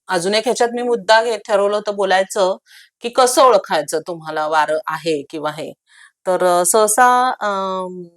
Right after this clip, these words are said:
तुळजापूरचे, म्हणजे आता हा, काही काही सिम्प्टम्स देव स्वतःच सांगतात की, अ, आम्ही आहोत. तर जर तुम्ही बघितलं तर अंग-, स्किनचे विषय असतील तर साधारण लक्षात येतं की तुळजापूरच्या आईसाहेबांचं आहे.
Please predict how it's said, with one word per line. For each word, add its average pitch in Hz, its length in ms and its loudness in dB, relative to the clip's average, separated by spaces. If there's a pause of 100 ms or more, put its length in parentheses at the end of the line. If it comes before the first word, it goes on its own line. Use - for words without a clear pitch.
(160)
तुळजापूरचे, 208 680 0
म्हणजे 202 300 -2 (240)
आता 175 260 -8
हा, 202 120 -8 (220)
काही 190 160 2
काही 214 160 -2
सिम्प्टम्स 220 500 -4
देव 208 200 0
स्वतःच 196 680 -2 (480)
सांगतात 151 460 -2 (200)
की, 151 340 -6 (100)
अ, 156 340 -10
आम्ही 165 220 -2
आहोत. 151 320 -4 (160)
तर 165 100 -4
जर 170 240 -2
तुम्ही 180 180 -6
बघितलं 175 460 -4
तर 156 60 2
अंग-, 160 340 -2
स्किनचे 269 480 0
विषय 254 280 0
असतील 202 380 -4 (720)
तर - 160 -2
साधारण 202 440 2
लक्षात 190 300 -2
येतं 160 260 -4
की 180 60 -8
तुळजापूरच्या 165 720 -4
आईसाहेबांचं 147 680 -4
आहे. - 320 -10